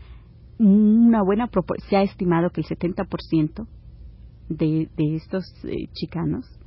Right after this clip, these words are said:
no terminan la escuela secundaria, ¿sí? Entonces viene un proceso en el cual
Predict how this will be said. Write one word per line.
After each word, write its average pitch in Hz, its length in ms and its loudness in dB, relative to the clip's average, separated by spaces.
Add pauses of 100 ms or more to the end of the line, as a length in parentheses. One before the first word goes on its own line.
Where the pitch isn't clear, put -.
(320)
no 180 120 2
terminan 190 760 2
la 165 140 -4
escuela 165 340 -8
secundaria, 240 580 -10 (800)
¿sí? - 100 -12 (1160)
Entonces 254 480 2
viene 269 500 2 (200)
un 247 200 2
proceso 226 580 0
en 196 120 0
el 185 140 -2
cual 185 360 0